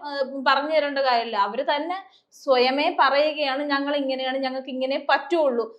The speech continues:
നിങ്ങൾക്ക് വേണമെങ്കിൽ ഞങ്ങളെ, ഏഹ്, അനുഭവിച്ചാൽ മതി, ഞങ്ങൾ ഉണ്ടാക്കുന്ന കാശ് ഞങ്ങൾ ഉണ്ടാക്കും, നിങ്ങൾ അതിനകത്ത് ചോദ്യം ചെയ്യാൻ വരണ്ട, ഞങ്ങൾക്കൊരു പാർട്ടിയുണ്ട്, ഞങ്ങൾക്കൊരു പോലീസുണ്ട്, ഞങ്ങൾക്ക് ഞങ്ങളുടേതായ നിലപാടുകളുണ്ട്.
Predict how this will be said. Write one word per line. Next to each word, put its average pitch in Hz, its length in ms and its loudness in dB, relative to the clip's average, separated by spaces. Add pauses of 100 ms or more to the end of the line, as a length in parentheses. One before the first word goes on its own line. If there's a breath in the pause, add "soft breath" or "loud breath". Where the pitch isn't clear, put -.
(120)
നിങ്ങൾക്ക് 339 260 0
വേണമെങ്കിൽ 285 800 2
ഞങ്ങളെ, 254 560 -2 (220)
ഏഹ്, 240 180 -6 (260)
അനുഭവിച്ചാൽ 247 560 0
മതി, 233 240 -2
ഞങ്ങൾ 294 440 -2
ഉണ്ടാക്കുന്ന 254 440 -2
കാശ് 247 300 -4
ഞങ്ങൾ 226 300 -6
ഉണ്ടാക്കും, 214 420 -6 (320)
നിങ്ങൾ 311 240 2
അതിനകത്ത് 254 360 2
ചോദ്യം 262 400 4
ചെയ്യാൻ 240 240 0
വരണ്ട, 220 240 -2
ഞങ്ങൾക്കൊരു 247 500 0
പാർട്ടിയുണ്ട്, 226 540 2
ഞങ്ങൾക്കൊരു 240 520 -4
പോലീസുണ്ട്, 247 760 -2 (280 loud breath)
ഞങ്ങൾക്ക് 240 640 0
ഞങ്ങളുടേതായ 247 680 2
നിലപാടുകളുണ്ട്. 240 840 0